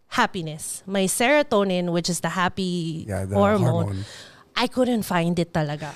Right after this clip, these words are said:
Speaker 2: So, pagkagising mo sa umaga, ang bigat?
Speaker 1: Ang bigat. Cry mode. Cry, cry siya. Tapos, I couldn't cry in front of my kids
Speaker 2: Of course.
Speaker 1: kasi iniisip nila,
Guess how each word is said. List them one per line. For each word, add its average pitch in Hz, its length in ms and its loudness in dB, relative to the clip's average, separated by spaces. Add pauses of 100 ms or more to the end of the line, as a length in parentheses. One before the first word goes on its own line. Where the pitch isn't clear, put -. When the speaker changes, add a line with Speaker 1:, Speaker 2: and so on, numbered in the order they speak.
(100)
Speaker 2:
So, 170 400 6
pagkagising 156 580 0
mo 175 80 2
sa 147 160 2
umaga, 110 560 0
ang 120 120 4
bigat? 107 280 0 (320)
Speaker 1:
Ang 262 240 2
bigat. 185 520 0 (200)
Cry 254 360 4
mode. 147 360 -2 (680)
Cry, 262 260 2
cry 220 320 4
siya. 147 280 0 (360)
Tapos, 247 560 2
I 254 80 4
couldn't 330 400 4
cry 294 240 4
in 302 120 2
front 285 200 4
of 269 80 2
my 208 160 2
kids 180 680 0
Speaker 2:
Of - 40 -4
course. 247 160 2
Speaker 1:
kasi 294 180 2
iniisip 269 580 0
nila, 175 440 2